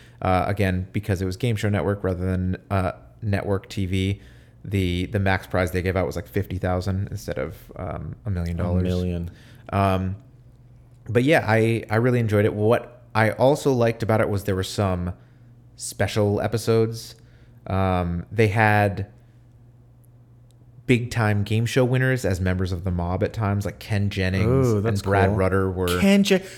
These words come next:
Speaker 1: Yeah.
Speaker 2: dude, how much would that suck if you showed up and they're like, "Ken Jennings is in the mob"? I'd be
Speaker 1: Right.
Speaker 2: like, "Okay,
Speaker 1: Oh.
Speaker 2: I'll just"
Speaker 1: Awesome. I'll see you guys later.
Speaker 2: Yeah.
Speaker 1: Um,
Speaker 2: I'm gonna take the, the nice
Speaker 1: answer a
Speaker 2: basket you
Speaker 1: couple
Speaker 2: left
Speaker 1: questions
Speaker 2: me
Speaker 1: and
Speaker 2: in the
Speaker 1: cash
Speaker 2: green room.
Speaker 1: out.
Speaker 2: <laughs>
Speaker 1: Um,
Speaker 2: Yeah.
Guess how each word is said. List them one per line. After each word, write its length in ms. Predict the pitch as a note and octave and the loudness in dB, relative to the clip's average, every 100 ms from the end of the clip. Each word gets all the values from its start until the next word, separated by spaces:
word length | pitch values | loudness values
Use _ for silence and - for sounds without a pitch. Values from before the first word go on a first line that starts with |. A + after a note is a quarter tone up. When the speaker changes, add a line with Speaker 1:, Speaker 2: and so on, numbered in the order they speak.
| - | -4
Speaker 1:
Yeah. 200 | G2 G#2 | 4 6
Speaker 2:
dude, 80 | F3+ | 6
how 100 | F#3+ | 6
much 140 | A3 | 4
would 80 | A#3 | 4
that 100 | G#3 | 4
suck 160 | - E3+ | 4 2
if 100 | E3 | 2
you 60 | |
showed 200 | E3 D3 | 2 4
up 80 | C#3 | 4
and 60 | D3 | 4
they're 80 | |
like, 200 | C3+ B2 | 4 4
"Ken 360 | - C#3+ D3 E3 | 0 2 2 4
Jennings 540 | D3+ F3+ G#3 F3+ C3 | 4 6 6 6 4
is 160 | A2+ A#2 | 2 2
in 120 | C#3 | 2
the 80 | C#3+ | 2
mob"? 440 | D3 D#3+ D3 G2+ | 2 4 4 2
I'd 100 | F2+ | 2
be 60 | G2+ | 2
Speaker 1:
Right. 380 | G#2 G2+ G2+ - | 4 2 0 -10
Speaker 2:
like, 120 | G#3 - | -16 -10
"Okay, 60 | - G#3+ | 0 0
Speaker 1:
Oh. 100 | A2 | 2
Speaker 2:
I'll 80 | G#2 | 2
just" 240 | C3+ C#3 - - - | 0 -4 -12 -20 -8
Speaker 1:
Awesome. 320 | G#3 A#3+ - | -4 -4 -2
I'll 160 | F#2 E3 | 0 0
see 180 | F#3 F3 | -2 -4
you 40 | |
guys 160 | F#3 F3 | -2 2
later. 240 | D#3+ G2+ G2+ | 2 0 -4
Speaker 2:
Yeah. 180 | D#3+ A2+ | -4 -4
Speaker 1:
Um, 80 | G2+ | 0
Speaker 2:
I'm 280 | A2+ A2 G#2+ | 2 4 4
gonna 160 | A2+ C3+ | 2 0
take 200 | F3 E3+ | 0 0
the, 140 | B2 | 0
the 220 | G#2 G2+ G2+ | -2 -2 -2
nice 180 | A#2+ | 0
Speaker 1:
answer 220 | C3+ C#3+ A#2+ | 2 4 4
a 40 | |
Speaker 2:
basket 80 | D#3 | 4
you 20 | |
Speaker 1:
couple 180 | D#3 D3+ | 4 4
Speaker 2:
left 80 | D3 | 6
Speaker 1:
questions 280 | C#3+ C#3 C#3 | 4 4 2
Speaker 2:
me 80 | G#2+ | 2
Speaker 1:
and 80 | F#2+ | 2
Speaker 2:
in 60 | |
the 60 | A2 | 2
Speaker 1:
cash 140 | A#2+ | 2
Speaker 2:
green 120 | B2 A2+ | 4 2
room. 220 | F#2 F#2 | 2 0
Speaker 1:
out. 180 | E3 - | 0 2
Speaker 2:
<laughs> 0 | |
Speaker 1:
Um, 460 | C3 G#2 G#2 G#2+ G2 | 4 6 6 4 4
Speaker 2:
Yeah. 240 | A#2+ G#2+ | 2 0